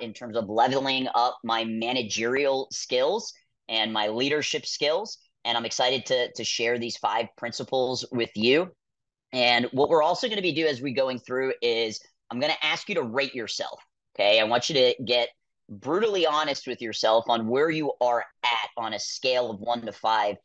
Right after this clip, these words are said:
with the each, with each of the individual principles. And by the end of this, what I'd like for you to do is the one that you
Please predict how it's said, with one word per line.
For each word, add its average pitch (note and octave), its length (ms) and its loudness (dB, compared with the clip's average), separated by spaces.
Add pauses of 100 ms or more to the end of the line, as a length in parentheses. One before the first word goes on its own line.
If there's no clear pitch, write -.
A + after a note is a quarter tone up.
(220)
with C3 240 -4
the B2+ 240 0
each, D#3+ 380 -2
with B2 280 -2
each G#3+ 240 2
of D3+ 120 2
the B2+ 180 -2
individual A2+ 580 0
principles. - 880 -8
And A2 440 4 (360)
by B2+ 120 6
the C3 160 4
end A3+ 140 2
of D#3+ 80 4
this, G#2+ 460 -2
what A#2+ 260 0
I'd A#2+ 140 4
like C#3 180 4
for D3+ 120 -6
you C3 100 0
to A2+ 120 -4
do A2 220 0
is G#2 160 -2
the A2+ 80 -4
one C3+ 180 2
that C3+ 140 0
you A2+ 80 -2